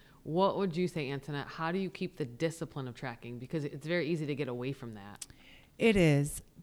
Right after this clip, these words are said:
Speaker 2: You need the accountability pro-
Speaker 1: Okay.
Speaker 2: approach. I mean, at the end of the day, I, I'm a firm believer you can't do this alone. Jill, I would have never made it this far without you.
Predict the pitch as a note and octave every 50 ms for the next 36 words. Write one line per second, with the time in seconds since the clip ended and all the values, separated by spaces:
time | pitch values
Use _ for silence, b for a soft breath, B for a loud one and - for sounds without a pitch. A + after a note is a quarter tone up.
0 | - - - G3+ G#3 G3 F#3+ F#3 F3+ E3+ F3+ E3+ - - E3+ D#3+ D3+ D3 D3+ C#3+
1 | C#3+ C#3 C#3 C#3+ - - D3 - - - - - - - - - - - - -
2 | - - D#3+ D#3+ - - F#3 C#3 C#4 D#4 E3+ C#3 B2+ D4+ - - - - C#4 G3+
3 | F#3+ F#3+ F3+ E3+ E3+ E3+ - - - F#3+ F3 F3 F#3 F3+ F3 E3+ D#3+ E3+ D3+ D#3+
4 | D#3 D#3+ D#3+ E3 E3 E3+ - - E3+ E3 E3+ E3+ E3 D#3+ - - - - F3 F#3
5 | F3 D#3+ D#3 - - F3+ F3 F3+ E3+ E3+ D#3+ D#3+ E3 F3 E3 F3+ F#3 F3+ E3+ F3
6 | E3+ - - F3 E3 D#3 D3+ - D#3 D3 D3+ D3 - - D3 D3 D3 C#3+ C#3 C#3+
7 | C#3+ - b b b b - F3+ F3 F3 E3 D#3 D3+ D3 D3+ D3 D3 E3 D#3 D#3+
8 | D#3 D3 C#3+ C#3+ C#3+ C#3 C3+ C#3 - C#3+ C#3+ - - C#3 C#3 C#3+ C#3+ C#3 C#3 C3+
9 | C3+ - F#3 - B2 G3+ G3